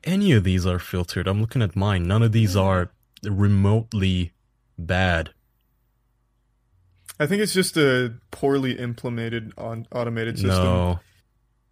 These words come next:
Speaker 1: I, I'm done giving them the benefit of the doubt. They're just <laughs> fucking straight up malice. You know that saying where,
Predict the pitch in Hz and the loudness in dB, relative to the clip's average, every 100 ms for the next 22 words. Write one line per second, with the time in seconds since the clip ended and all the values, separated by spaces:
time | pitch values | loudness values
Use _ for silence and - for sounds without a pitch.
0 | _ - 104 117 104 92 - 101 92 87 | _ -4 -2 2 0 0 2 2 2 0
1 | - 90 87 87 87 78 85 85 - 87 | -2 -2 0 -2 -2 -4 -4 -6 -6 -8
2 | 78 78 87 82 82 - _ _ _ - | -8 -6 -4 -4 -6 -16 _ _ _ -16
3 | 78 - - 320 90 92 - - 87 80 | -10 -10 -8 -8 -6 -6 -6 -2 -2 -2
4 | 87 82 87 - 185 233 208 - - 123 | -4 -4 -4 -2 0 2 2 2 2 2
5 | 120 110 113 | 4 2 0